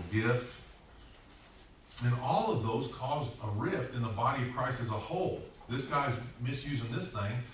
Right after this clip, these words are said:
but what it does is it conflicts with this guy over here who's misusing some other part of the body or himself. It's the whole,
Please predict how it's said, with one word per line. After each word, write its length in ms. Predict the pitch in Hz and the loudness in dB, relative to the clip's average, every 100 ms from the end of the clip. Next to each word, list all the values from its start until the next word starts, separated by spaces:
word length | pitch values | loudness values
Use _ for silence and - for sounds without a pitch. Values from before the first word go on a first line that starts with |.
| - - | -16 -4
but 80 | 117 | 0
what 160 | 117 | 2
it 40 | 113 | 2
does 180 | - 110 | 2 0
is 100 | 104 | 0
it 100 | - | 0
conflicts 380 | 120 135 139 | -2 0 -2
with 180 | 107 107 | -2 -2
this 180 | 165 175 | -2 -2
guy 200 | 127 113 | 2 2
over 140 | 110 - | 2 0
here 120 | 160 | 2
who's 240 | 120 101 | 2 2
misusing 540 | 110 127 - 123 120 107 | 0 0 2 2 2 0
some 280 | - 127 120 | 0 0 2
other 240 | 120 - 98 - | 4 2 0 -2
part 220 | 95 92 | 0 0
of 100 | 82 | 0
the 60 | |
body 320 | 87 82 85 95 | -2 -2 -2 -2
or 160 | 92 82 | -2 -4
himself. 460 | 87 - - 107 - - - - - - - - - - - - - - - | -6 -6 -4 -4 -6 -14 -18 -18 -18 -18 -18 -18 -18 -18 -20 -16 -14 -12 -8
It's 140 | 123 - | -4 0
the 80 | 151 | 2
whole, 460 | 143 156 147 123 | 6 6 6 4